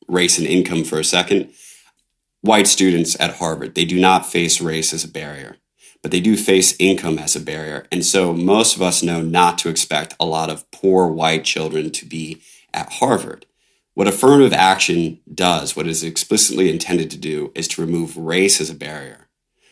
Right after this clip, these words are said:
but it leaves income intact so that when someone like myself or, um, my, you know, foster sister, she's also going through the college process.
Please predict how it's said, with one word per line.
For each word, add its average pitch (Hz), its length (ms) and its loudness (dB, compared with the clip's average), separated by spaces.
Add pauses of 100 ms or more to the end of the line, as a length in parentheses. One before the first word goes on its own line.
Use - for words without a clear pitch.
(160)
but 92 60 2
it 95 120 0
leaves 117 380 6
income 92 380 2
intact 82 580 0 (260)
so - 160 -2
that 92 300 2
when 85 100 -2
someone 92 280 2
like 80 200 -4
myself 107 640 0
or, 76 320 -6 (140)
um, 78 420 -8 (160)
my, 78 400 -4
you 82 100 -6
know, 69 120 -10
foster 101 440 2
sister, 95 380 0
she's 87 260 -4
also 82 280 -2
going 85 160 -2
through 90 180 -4
the - 80 -10
college 87 300 -2
process. 92 500 0